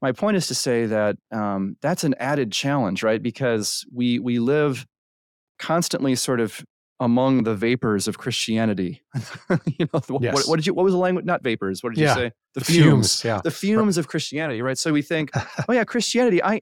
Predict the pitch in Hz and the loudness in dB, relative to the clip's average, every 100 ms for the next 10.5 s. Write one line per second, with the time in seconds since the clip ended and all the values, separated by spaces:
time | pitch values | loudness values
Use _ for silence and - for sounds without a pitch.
0 | - 226 285 180 113 - 104 98 143 190 | -2 2 2 2 -2 -2 -2 0 0 -2
1 | 135 180 - 139 139 156 151 147 135 131 | 0 0 0 -2 -2 -2 0 0 0 -2
2 | _ _ _ _ _ - 175 185 160 151 | _ _ _ _ _ -4 0 2 2 2
3 | 135 131 135 131 117 113 120 147 147 - | 2 2 0 -2 -2 0 2 2 0 0
4 | 104 92 113 127 135 120 107 95 - 107 | -2 -2 0 0 2 0 -4 -8 -4 -4
5 | 92 113 113 - 120 117 107 98 95 - | -2 -4 -4 -2 -2 0 -2 -2 -4 -6
6 | 90 - 131 131 127 127 123 101 - _ | -10 -4 -2 0 0 -2 -4 -4 -6 _
7 | _ _ _ _ _ _ - 127 127 135 | _ _ _ _ _ _ -4 0 2 2
8 | 139 - _ _ - 139 - - - 156 | 0 -4 _ _ -6 -6 -6 -10 -6 -4
9 | 170 160 131 117 - 123 110 104 104 - | -2 -2 -2 -2 -4 -4 -4 -6 -12 -18
10 | _ 120 - 113 98 | _ -10 -6 -6 -8